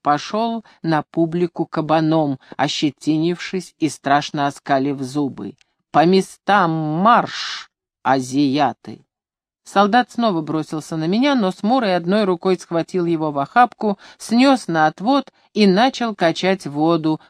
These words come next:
поливая голову солдата, повёртывая его тщедушное тело, точно куклу из тряпок.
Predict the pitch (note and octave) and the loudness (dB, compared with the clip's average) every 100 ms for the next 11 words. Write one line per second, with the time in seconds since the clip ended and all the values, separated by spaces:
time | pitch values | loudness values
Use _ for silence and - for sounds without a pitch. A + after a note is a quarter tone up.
0 | - E3+ E3 E3 E3+ D#3+ D#3 D#3 D3+ D3 | 0 4 4 6 4 2 -2 -2 -2 -2
1 | C#3+ - D3 C#3+ G#3+ A#3+ G3 - F#3 G3 | -4 -4 -4 0 0 2 -2 2 2 4
2 | B3+ A#3 F#3 E3 E3 D#3+ D#3 F3+ - - | 2 2 -2 0 2 2 2 -2 -4 -6
3 | D#3+ F3+ F3+ - D3 C#3+ - B3+ A3+ A3 | 0 0 0 -4 -6 -6 -2 0 2 0
4 | - _ - G3 - F3 D3+ - G3+ A3+ | -2 _ 2 2 2 0 -2 -2 0 0
5 | - G3 F#3+ - F#3 - B2 C3+ A#2 - | 0 -2 -2 0 -2 -2 -4 -4 -4 -8
6 | - | -20